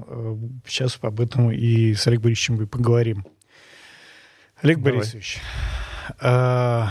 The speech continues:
Speaker 1: нейроэндокринные образования, э, в желудке, ну, я так понимаю, по старой классификации это карциноиды.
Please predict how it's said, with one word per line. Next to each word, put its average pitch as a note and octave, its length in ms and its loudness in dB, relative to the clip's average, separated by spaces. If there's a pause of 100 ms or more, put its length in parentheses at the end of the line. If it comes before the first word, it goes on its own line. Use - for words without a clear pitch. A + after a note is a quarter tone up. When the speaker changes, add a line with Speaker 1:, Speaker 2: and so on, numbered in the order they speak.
(120)
Speaker 1:
нейроэндокринные D3 720 4
образования, A#2+ 840 0 (460)
э, B2 380 2
в A#2+ 60 0
желудке, B2+ 500 0
ну, C3+ 100 4
я C3+ 60 4
так C#3 140 -4
понимаю, C3 240 2
по A#2+ 100 -4
старой B2 280 0
классификации A#2+ 720 -2
это A#2 200 -2
карциноиды. G#2+ 840 0